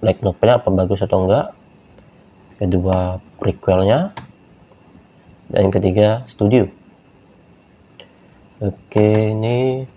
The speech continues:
Vinland Saga, source materialnya bagus, ya, delapan sembilan.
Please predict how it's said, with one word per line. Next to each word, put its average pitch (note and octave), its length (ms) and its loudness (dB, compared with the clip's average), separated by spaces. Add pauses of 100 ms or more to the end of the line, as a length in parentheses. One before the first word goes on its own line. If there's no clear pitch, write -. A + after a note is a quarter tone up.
(800)
Vinland G2+ 300 2
Saga, B2+ 400 0 (320)
source F#2+ 240 -4
materialnya F#2+ 880 -2 (640)
bagus, G2+ 320 -2
ya, C#3 160 0
delapan G#2+ 240 -6
sembilan. A2 380 -2